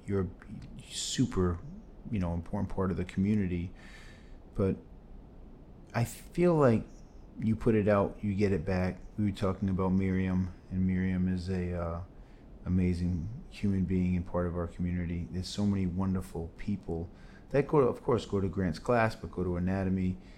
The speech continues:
and you're intertwined there. I know you've been around fitness and it for a while and you take it very seriously.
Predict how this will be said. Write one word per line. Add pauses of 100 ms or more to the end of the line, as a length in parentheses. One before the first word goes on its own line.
(260)
and
you're
intertwined
there. (180)
I
know
you've
been
around
fitness
and (300)
it (140)
for
a
while
and
you
take
it
very
seriously.